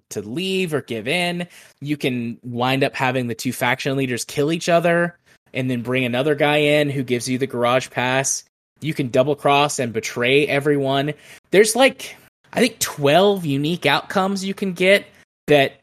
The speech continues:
I, I mean, they all do give you the garage pass that you need, but they have consequences within the game itself that are reflected in the game and carry forward into future games, um, and can give you everything from, like, a mi-, minor cameo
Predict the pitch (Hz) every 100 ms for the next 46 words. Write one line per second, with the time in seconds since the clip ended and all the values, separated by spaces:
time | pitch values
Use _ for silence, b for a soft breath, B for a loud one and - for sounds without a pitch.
0 | _ 160 - 160 160 175 175 196 190 151
1 | 180 143 156 151 139 127 120 117 214 220
2 | - 120 113 - 123 120 117 117 - 139
3 | 135 127 139 - 139 160 - - 113 104
4 | 110 135 123 107 110 123 123 113 110 104
5 | 101 - 165 180 156 - 120 101 92 -
6 | 131 - 120 117 113 107 101 120 107 -
7 | 120 120 - 117 135 127 110 110 151 170
8 | 143 107 90 104 180 - b b _ -
9 | 113 110 110 104 120 117 113 110 107 107
10 | _ - 110 123 117 117 113 113 104 110
11 | 107 107 107 107 113 113 113 110 - 117
12 | 127 113 101 110 143